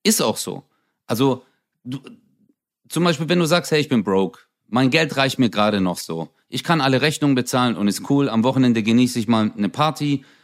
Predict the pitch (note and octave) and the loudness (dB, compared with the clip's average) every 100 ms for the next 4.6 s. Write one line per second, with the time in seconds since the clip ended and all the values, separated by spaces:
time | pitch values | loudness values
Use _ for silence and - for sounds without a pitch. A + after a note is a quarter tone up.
0 | _ - G#2+ G2 - B2 B2 B2 A#2 G#2 | _ -6 -6 -4 0 0 0 -2 -2 -2
1 | G#2+ G2 G2 G2 A2 G#2 - G2 F2 F#2+ | -2 -2 -2 0 0 -2 -2 -2 -2 -4
2 | - G#2 F2+ E2 G2 F2+ G2 F#2+ E2 - | -6 -6 -6 -4 -4 -2 0 0 0 -6
3 | _ _ _ _ - A2 - _ _ _ | _ _ _ _ -2 -2 -4 _ _ _
4 | _ - F#3 C3+ F#2+ - | _ -4 -2 -4 -10 -16